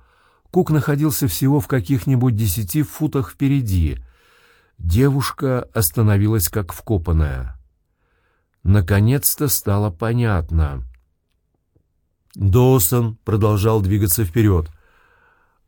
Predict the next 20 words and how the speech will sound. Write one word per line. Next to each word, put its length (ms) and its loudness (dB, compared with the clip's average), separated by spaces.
«А 200 0
что 260 2
ты 140 -2
остановилась?» 920 0
«Потому 360 2
что 200 0
мы 100 4
знаем, 400 2
куда 240 2
он 120 2
шел». 500 0
«Правильно. 800 0
Но 160 0
мы 160 4
не 100 4
знаем, 360 4
зачем». 600 0
Кевин 320 2
снисходительно 840 0
улыбнулся. 880 0